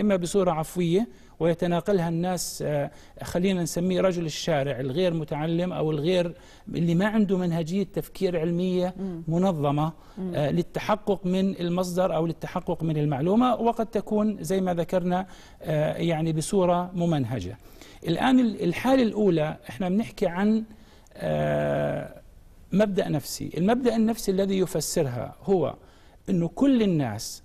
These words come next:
Speaker 1: كل الناس على اختلافهم وعلى اختلاف مستوياتهم المعرفية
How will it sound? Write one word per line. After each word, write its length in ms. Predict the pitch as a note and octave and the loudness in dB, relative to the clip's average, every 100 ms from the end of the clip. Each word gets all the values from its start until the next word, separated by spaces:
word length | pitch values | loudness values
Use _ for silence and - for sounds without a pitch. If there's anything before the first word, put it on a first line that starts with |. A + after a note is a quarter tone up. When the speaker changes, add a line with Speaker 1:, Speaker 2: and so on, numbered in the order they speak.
| - | -4
Speaker 1:
كل 240 | A#3 A3+ | 0 2
الناس 360 | G3+ G3 E3 - | 2 2 0 0
على 140 | E3+ | -2
اختلافهم 640 | E3 - D#3 A#2 - - B2 | -2 0 0 0 -2 -6 -2
وعلى 280 | E3 F#3 F#3+ | 0 2 -2
اختلاف 420 | - F#3 F#3+ - | -2 0 0 0
مستوياتهم 680 | F#3 - F3 F3 F#3 F3+ F3 | -6 -2 0 0 -2 -2 -2
المعرفية 720 | E3 D#3+ D#3 - A#2+ G#2+ G#2+ | 0 0 0 0 -2 -2 -4